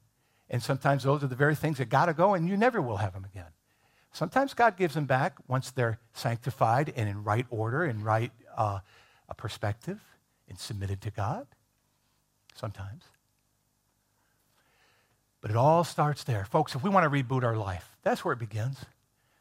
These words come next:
We confess our sins. He's faithful and just to forgive our sins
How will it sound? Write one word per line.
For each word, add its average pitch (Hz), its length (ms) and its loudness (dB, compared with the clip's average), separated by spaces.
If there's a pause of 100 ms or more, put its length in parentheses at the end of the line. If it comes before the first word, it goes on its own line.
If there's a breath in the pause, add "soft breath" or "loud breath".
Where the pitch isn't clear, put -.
(120)
We 127 80 -10
confess 175 520 0
our 170 100 -6
sins. - 560 -14 (800)
He's - 240 -10 (160)
faithful 196 520 2
and 165 120 2
just 117 340 0
to 160 60 -4
forgive 196 540 -8
our 147 160 -4
sins - 640 -14